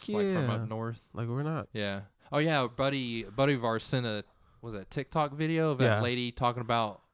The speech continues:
Speaker 2: all the idiots talking shit about us
Speaker 1: Mm-hmm.
Speaker 2: and reminding them that, hey, they don't ever get weather like this, so
Speaker 1: Nope.
Speaker 2: how could they be prepared
Speaker 1: Nope.
Speaker 2: when you guys,
Speaker 1: Are.
Speaker 2: what, six months out of the fucking year you're living like this?
Speaker 1: Mm-hmm.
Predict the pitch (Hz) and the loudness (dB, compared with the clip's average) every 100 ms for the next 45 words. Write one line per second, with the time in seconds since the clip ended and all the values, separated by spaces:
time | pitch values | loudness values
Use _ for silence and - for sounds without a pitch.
0 | _ _ - 117 113 110 104 113 120 - | _ _ -4 -2 0 -2 0 0 -2 -2
1 | - 120 110 101 - 120 120 120 127 123 | -2 -2 -2 -4 -2 -2 0 0 0 -2
2 | 120 110 107 110 107 104 101 101 104 - | -2 -2 -4 -4 -4 -4 -4 -8 -12 -16
3 | - - _ 107 110 113 117 117 113 110 | -20 -20 _ -10 -6 -4 -4 -4 -4 -4
4 | 107 104 101 117 117 101 - - - _ | -2 -2 -2 -2 -2 -4 -12 -20 -20 _
5 | _ _ _ 104 123 110 117 113 110 98 | _ _ _ -2 -2 -2 -4 -4 -6 -4
6 | 101 110 98 98 - 98 117 107 98 101 | -6 -6 -6 -10 -10 -10 -8 -4 -4 -6
7 | - _ _ _ - 110 107 120 110 104 | -14 _ _ _ -8 -6 -4 -4 -4 -6
8 | 104 - - 117 110 104 104 101 101 98 | -6 -8 -8 -4 -2 -2 -4 -6 -6 -6
9 | 104 104 104 104 98 - - _ _ _ | -6 -4 -2 -2 -4 -8 -10 _ _ _
10 | _ _ _ _ 107 98 95 135 117 - | _ _ _ _ -12 -10 0 0 2 2
11 | 156 - 139 135 131 131 120 110 - 123 | 0 0 0 0 0 0 0 -4 -4 -6
12 | - 113 107 120 127 117 104 104 104 117 | -4 -8 -6 -4 -2 -4 -4 -4 -6 -6
13 | 123 131 151 156 120 113 | -8 -6 -4 -4 -2 -4